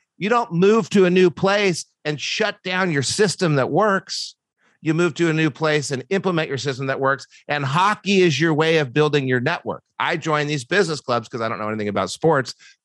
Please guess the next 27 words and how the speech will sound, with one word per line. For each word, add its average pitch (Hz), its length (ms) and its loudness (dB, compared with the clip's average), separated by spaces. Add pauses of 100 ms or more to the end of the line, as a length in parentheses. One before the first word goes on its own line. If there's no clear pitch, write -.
build 127 220 2
my 123 160 0
network. 127 500 -2 (180)
Other 151 200 0
people 156 280 0
may 147 200 2
go 143 180 2
to 127 100 2
church, - 640 0 (200)
be 214 180 6
involved, 170 480 2
spin 208 360 0
the 151 60 2
plate, 190 440 -2
get 180 160 -2
it 156 140 -4
going, 170 360 0
be 185 220 0
excellent, 165 480 -2
high 151 240 -2
standards. 165 680 -6 (720)
All 143 140 0
right. 131 260 -2 (320)
So 160 340 -2 (140)
on 240 320 2
this 226 220 2
path 123 500 0